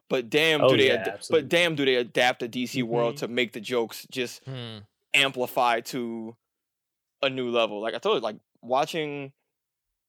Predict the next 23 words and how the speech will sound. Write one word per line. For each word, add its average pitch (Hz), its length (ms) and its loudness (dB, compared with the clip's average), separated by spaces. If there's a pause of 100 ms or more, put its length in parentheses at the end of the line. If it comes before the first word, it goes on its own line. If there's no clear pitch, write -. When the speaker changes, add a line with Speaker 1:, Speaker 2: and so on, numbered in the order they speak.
Speaker 1:
like, 135 120 -4
watching 165 380 0
the 139 100 2
Bane, 135 520 2
Penguin, 135 380 -4
Two-Face 139 460 0
interactions 117 600 -2
of 107 80 -12
just 120 200 -10
the 123 100 -2
cheesy 143 380 -2
Speaker 4:
<laughs> - 0 -
Speaker 1:
Batman 320 540 4
Rogues 131 240 2
Gallery 113 400 0 (200)
is 135 100 -6
just 151 140 0
hilarious 120 480 2
'cause 113 320 -4 (300)
Speaker 4:
The 151 100 -6
leather 156 320 0
chair 147 380 -6
bit. 151 320 -8